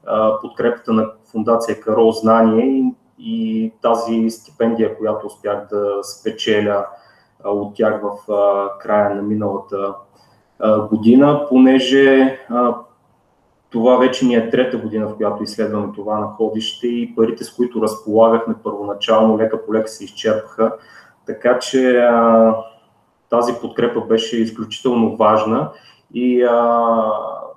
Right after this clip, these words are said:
това може да се потвърди и от нещата, които открихме, а, тази година. Нали, има една приказка, че ако нещо се случи веднъж, е,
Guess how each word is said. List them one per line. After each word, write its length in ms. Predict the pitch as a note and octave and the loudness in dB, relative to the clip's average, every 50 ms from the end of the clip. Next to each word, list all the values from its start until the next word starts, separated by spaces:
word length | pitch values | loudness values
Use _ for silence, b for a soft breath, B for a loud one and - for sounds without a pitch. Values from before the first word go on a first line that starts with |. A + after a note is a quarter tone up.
| _ _ _ _ _ _ _ _ _ | _ _ _ _ _ _ _ _ _
това 340 | - A2 A2 A2 A#2 B2 C3 | -10 -10 -4 -2 0 0 2
може 260 | C3 C3 C3 B2 B2+ | 0 0 -2 -2 -4
да 60 | C3 | -8
се 240 | B2 - A2+ - - | -8 -8 -14 -12 -12
потвърди 520 | A#2 A2 - _ A#2 A2 A2+ A2+ G#2+ B2+ | -14 -14 -8 _ -6 -6 -6 -6 -6 -4
и 220 | B2+ B2+ B2+ B2+ B2 | -4 -2 -2 -2 -4
от 200 | A#2+ A2+ A2+ - - - | -4 -6 -8 -14 -10 -6
нещата, 640 | A#2 A2+ A2+ A2+ - - - C3 B2+ B2+ B2+ - - | -2 0 0 0 0 0 0 0 0 0 -2 -6 -6
които 220 | B2 A#2+ - A2+ | -6 -6 -6 -8
открихме, 680 | G#2+ - - B2 A#2 A2+ - A#2 A2 G#2+ G#2 G#2 G2+ G#2 - _ _ _ _ _ _ _ _ _ _ _ _ | -12 -8 -6 -6 -6 -6 -4 -6 -6 -4 -4 -6 -8 -10 -14 _ _ _ _ _ _ _ _ _ _ _ _
а, 640 | - G2 F#2+ - G#2+ - - G2+ - - - - - - - - _ | -12 -10 -6 -4 -2 -2 -2 -2 -4 -6 -6 -8 -8 -12 -14 -10 _
тази 260 | G#2+ G#2+ G#2 - G2 | -4 -2 -2 -4 -8
година. 600 | - G#2 F#2 G2 A2 A2 A#2 B2 B2 A#2+ A#2+ A2+ | -12 -14 -8 -4 -2 0 0 2 0 0 0 -2
Нали, 220 | A2+ A2 A2+ A#2+ B2+ | -2 -2 0 0 2
има 220 | B2+ C3 C3 B2 | 2 4 4 4
една 260 | A#2+ B2 B2+ - - | 4 2 2 0 0
приказка, 480 | - B2+ A#2+ - C3+ - - - A#2 - | -4 -6 -6 -6 -8 -8 -8 -14 -18 -16
че 360 | - - - - A#2+ A#2 A#2 | -12 -12 -6 -4 0 2 2
ако 240 | A2+ A2 A2+ A2+ A2+ | 2 2 0 0 0
нещо 260 | A#2+ B2+ B2+ B2+ - | 2 2 0 -2 -8
се 140 | - - A2 | -10 -10 -10
случи 440 | - - B2+ B2 B2 - - G#2+ G#2+ | -10 -8 -10 -10 -10 -10 -12 -10 -8
веднъж, 420 | G#2 G#2 G#2+ A2+ B2 B2+ - - - | -8 -6 -4 -4 -4 -4 -4 -6 -4
е, 400 | A#2 A2 G#2+ G#2+ G#2 - - | -4 -4 -4 -4 -6 -8 -8